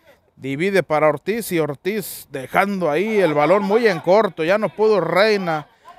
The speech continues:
Hay un pisotón. Deja correr el árbitro. Acá viene Sánchez haciendo el recorte. Bueno para Irán.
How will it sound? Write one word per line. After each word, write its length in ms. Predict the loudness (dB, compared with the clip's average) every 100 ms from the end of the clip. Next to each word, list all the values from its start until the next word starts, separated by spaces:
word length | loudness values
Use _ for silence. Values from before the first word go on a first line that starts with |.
| -12
Hay 320 | 0 2 4
un 120 | 2 0
pisotón. 520 | 0 0 0 0 2
Deja 300 | 2 2 0
correr 340 | 0 2 4
el 120 | 4 4
árbitro. 400 | 4 0 -2 -2
Acá 220 | 2 2
viene 260 | 2 0
Sánchez 600 | 0 0 0 -4 -6 -6 _ _ -20 -6
haciendo 540 | -2 0 2 2 2
el 60 | 0
recorte. 580 | 0 2 2 0 -2
Bueno 360 | 0 0 0 0
para 300 | 0 0 2
Irán. 320 | 2 0 -2